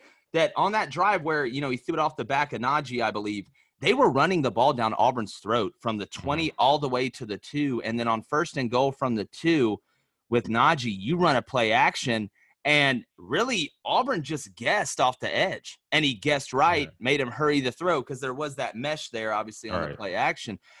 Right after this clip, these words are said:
Speaker 1: I thought that play call put him in a horrible position. Now, he's the one that made the play. He threw the interception. Ultimately, in my opinion,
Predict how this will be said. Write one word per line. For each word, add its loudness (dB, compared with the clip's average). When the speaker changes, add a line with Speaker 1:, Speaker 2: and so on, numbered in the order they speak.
Speaker 1:
I 6
thought 0
that -6
play -8
call -6
put -12
him -14
in -12
a -10
horrible -10
position. -14
Now, -2
he's -10
the -8
one -4
that -8
made -6
the -16
play. -8
He -16
threw -16
the -16
interception. -14
Ultimately, -8
in -10
my -2
opinion, -8